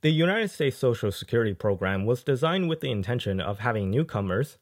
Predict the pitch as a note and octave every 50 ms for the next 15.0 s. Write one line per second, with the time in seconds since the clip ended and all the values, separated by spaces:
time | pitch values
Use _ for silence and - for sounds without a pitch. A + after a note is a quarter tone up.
0 | _ _ - G#2+ G2+ G2 G2 G#2+ A2 G#2 - - - B2+ A2+ G2 F#2+ G2 A#2 C#3+
1 | D3 B2+ G2+ F#2 G2+ G#2 G#2 - A#2 G#2 G2+ F#2+ - - A2+ A2 G#2+ - - -
2 | - - A#2+ C3 B2+ - A2+ F#2+ F2+ F#2+ F#2+ F#2+ F#2+ G2 - - - A2+ A#2 D3
3 | D3+ - - - - - - _ - - D#3+ D#3 E3+ F#3+ G3 F#3 F3 E3+ E3 -
4 | - B2+ G2 F2+ - - G2+ F2+ F2 F#2 G2+ B2 - - - - _ _ - A#2+
5 | B2+ C3 - - - A#2 B2 B2 A#2 G#2+ G#2 A#2+ D3+ D#3+ - - - G#2 - -
6 | G2+ F#2+ G2+ G#2+ G#2+ A2 A2 A2 G#2+ B2 C#3+ D#3 D3 - - - A2+ A2 G2+ F#2+
7 | - - B2+ C#3+ D3 - A2 F#2+ F2+ - - - A#2+ C3+ C3+ A#2+ G#2 F#2+ F#2 F#2
8 | F#2 G2 G2+ - - - - G#2+ F#2 - - A2 G#2 G#2 G2+ G2+ F#2 F#2 F#2 G2+
9 | G2 G2+ G#2 G2+ - - G#2+ F#2 F#2 G#2 G2 F#2 F#2 F#2 F2+ - - C3+ C3+ B2+
10 | G#2+ G2+ G2+ G2 - G2+ G2+ G2 - - G2+ G2 G2 G2 G2 F#2+ F#2 F#2+ F#2+ F#2
11 | F#2 F2+ F2+ F2 F2 - G#2+ G#2+ G2+ G2 - - - - G#2 G2+ F#2+ - G#2+ -
12 | - - G2+ F#2+ F#2 E2+ - C3+ D3+ C#3 G#2+ - - - _ - _ _ _ _
13 | _ - - _ _ _ - D3 D3+ G3 G#3 A3+ G#3 D#3 B2+ A2 B2 C3 - C#3
14 | A2 - A2+ A#2 A#2+ G2+ F#2 G2+ G#2+ A2+ G#2 G2 F#2+ F2+ G2+ B2+ B2+ F2 D#2+